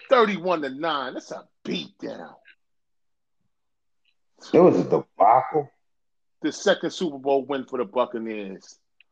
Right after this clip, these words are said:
Speaker 1: Seven for Tom Brady. It was a beatdown. I can't believe this.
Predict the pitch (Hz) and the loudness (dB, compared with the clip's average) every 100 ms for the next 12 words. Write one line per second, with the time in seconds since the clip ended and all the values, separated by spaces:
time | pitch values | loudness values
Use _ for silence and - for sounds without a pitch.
0 | _ _ - - 143 123 117 107 98 131 | _ _ -14 0 2 2 -4 -12 -8 -4
1 | 117 98 - 107 110 95 82 _ _ - | -4 -4 -6 -4 -4 -4 -10 _ _ -6
2 | 233 - 170 - _ - 208 175 123 - | -6 -6 -10 -10 _ 2 4 4 0 -2
3 | 113 - - - _ _ _ _ _ _ | -2 -2 -10 -18 _ _ _ _ _ _
4 | _ _ _ _ _ _ - - - - | _ _ _ _ _ _ -12 -12 -12 -18
5 | - _ _ _ _ - - - 175 135 | -18 _ _ _ _ -16 -4 4 6 6
6 | 135 127 117 | 4 4 6